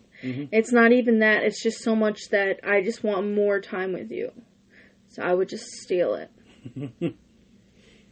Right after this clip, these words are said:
Speaker 2: Then why don't you lose weight so you don't die of heart disease early? Shh, quiet.
Speaker 1: <laughs>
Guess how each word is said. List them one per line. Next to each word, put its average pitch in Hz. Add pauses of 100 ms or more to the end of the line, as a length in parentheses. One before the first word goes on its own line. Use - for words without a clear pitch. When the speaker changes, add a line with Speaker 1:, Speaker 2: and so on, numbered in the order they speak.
(680)
Speaker 2:
Then 208
why 214
don't 285
you 285
lose 277
weight 254
so -
you 233
don't 240
die 233
of 240
heart 240
disease 220
early? 247
Shh, -
quiet. -
Speaker 1:
<laughs> -